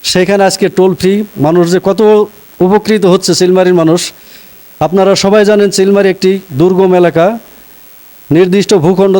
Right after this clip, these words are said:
থেকে আলাদা। আমরা অনেক কষ্টে জীবনযাপন করি, তারপরে যে আমাদের মাননীয় এমপি মহোদয় নির্বাচনী ওয়াদা রক্ষা করে আজকে যে ঘোষণাটি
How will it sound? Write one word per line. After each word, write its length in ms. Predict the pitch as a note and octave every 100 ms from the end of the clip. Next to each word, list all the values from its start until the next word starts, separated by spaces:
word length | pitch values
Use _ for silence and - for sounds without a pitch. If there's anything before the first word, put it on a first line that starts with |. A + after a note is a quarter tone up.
| F3
থেকে 180 | F3 E3+
আলাদা। 260 | E3 C#3 A2+ F2+ - - _ -
আমরা 320 | D3 F3+ G3 G#3 G#3+ F3+
অনেক 180 | A3 G#3+
কষ্টে 240 | G#3 - G3+
জীবনযাপন 480 | F#3+ G3 F#3+ F3+ F3 E3+
করি, 140 | D3+ A2+ - _ _ _
তারপরে 360 | D#3+ F3 - G3
যে 80 | F#3+
আমাদের 340 | F3+ F#3+ F#3 F#3+ - - - _ D3
মাননীয় 340 | F3+ G3 G3
এমপি 200 | G3 G3 G3+
মহোদয় 320 | F3+ F3 C#3+ - - -
নির্বাচনী 460 | C#3 F3 F#3 F#3+ F#3+
ওয়াদা 260 | F3+ F3+ F#3
রক্ষা 300 | F3 F3 F#3+ F#3
করে 180 | F#3 F#3 A3 - - -
আজকে 260 | D3+ E3 G3+
যে 140 | E3+ F3+
ঘোষণাটি 500 | D3 D#3+ F#3+ F#3 F3+